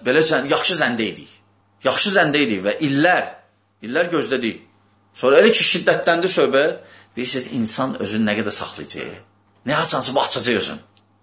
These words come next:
İnsan o gizli sirri saxlamaq mümkün deyil. Xüsusən belə məsələlərdə, xüsusən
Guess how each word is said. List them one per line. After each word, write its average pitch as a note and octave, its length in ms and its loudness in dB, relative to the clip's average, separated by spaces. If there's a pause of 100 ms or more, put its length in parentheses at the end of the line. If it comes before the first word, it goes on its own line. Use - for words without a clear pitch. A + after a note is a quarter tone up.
(160)
İnsan D#3 360 -2
o C#3 180 -8
gizli A2+ 240 0
sirri D3 280 2
saxlamaq C#3+ 500 0
mümkün C3 260 -6
deyil. C3+ 180 0 (320)
Xüsusən D3 420 2
belə B2+ 220 2
məsələlərdə, A2 500 -2
xüsusən - 360 -2